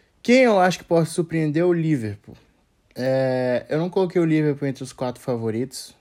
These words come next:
é, nos três favoritos, porque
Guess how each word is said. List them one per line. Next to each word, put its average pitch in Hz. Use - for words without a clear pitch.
é, 104
nos 139
três 156
favoritos, 120
porque 120